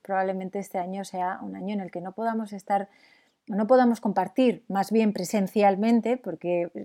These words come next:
estoy segura de que encontraremos la manera de poder hacerlo de manera online,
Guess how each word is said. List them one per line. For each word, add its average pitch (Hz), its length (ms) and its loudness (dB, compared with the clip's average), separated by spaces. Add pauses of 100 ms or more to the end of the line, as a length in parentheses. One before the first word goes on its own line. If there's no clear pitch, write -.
estoy 214 360 2
segura 214 340 4
de 208 100 4
que 208 80 0
encontraremos 196 680 0
la 233 140 4
manera 202 320 2
de 202 100 -2
poder 196 240 -2
hacerlo 196 380 0
de 180 80 -4
manera 196 380 0
online, 226 420 0